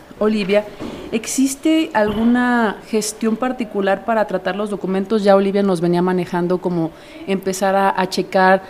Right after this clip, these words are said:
si va a ser relevante o no va a ser relevante. ¿Hay una gestión, eh,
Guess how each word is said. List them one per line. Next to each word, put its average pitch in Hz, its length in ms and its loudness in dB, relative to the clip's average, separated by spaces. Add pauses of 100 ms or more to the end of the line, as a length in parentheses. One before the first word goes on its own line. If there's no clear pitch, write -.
(140)
si - 140 0
va 185 100 4
a 185 40 2
ser 202 160 0
relevante 175 560 4
o - 20 0
no 180 100 0
va 175 80 4
a 170 40 -2
ser 185 160 2
relevante. 180 580 2
¿Hay 220 160 4
una 269 220 4
gestión, 196 680 2 (220)
eh, 170 500 4